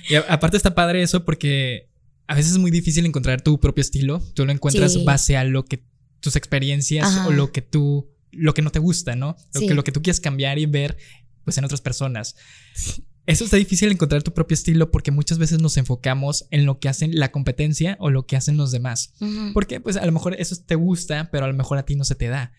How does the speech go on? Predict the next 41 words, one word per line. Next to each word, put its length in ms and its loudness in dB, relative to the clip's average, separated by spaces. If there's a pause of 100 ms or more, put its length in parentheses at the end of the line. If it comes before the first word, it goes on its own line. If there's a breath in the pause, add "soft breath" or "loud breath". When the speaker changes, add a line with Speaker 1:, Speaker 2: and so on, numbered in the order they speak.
(120)
Speaker 1:
Y 40 -20
tú 60 2
Speaker 2:
Ajá. 120 2
Speaker 1:
estás 200 2
copiando 440 0
eso 320 -2
y 60 -2
dices, 220 -4
"¿Sabes 240 -6
qué? 340 -10
Pues, 380 -12
ok, 260 -10
sí 100 -6
está 180 -6
cool, 360 -2 (540 soft breath)
pero, 220 0
pues, 180 -6
no 120 0
es 80 0
lo 120 0
mío". 260 -4
O 80 -10
sea, 160 -6
a 20 -4
mí 140 -2
me 80 0
sigue, 380 -4
no 140 0
me 100 0
sigue, 540 -2 (260 loud breath)
este, 300 -2
Speaker 2:
Ujú. 80 -2
Speaker 1:
gustando, 420 -2
no 80 2
me 80 4
sigue 140 2
Speaker 2:
Resonando. 160 2
Speaker 1:
llenando 420 0
eso. 280 -4
Y 220 -8
Speaker 2:
Ujú. 180 -4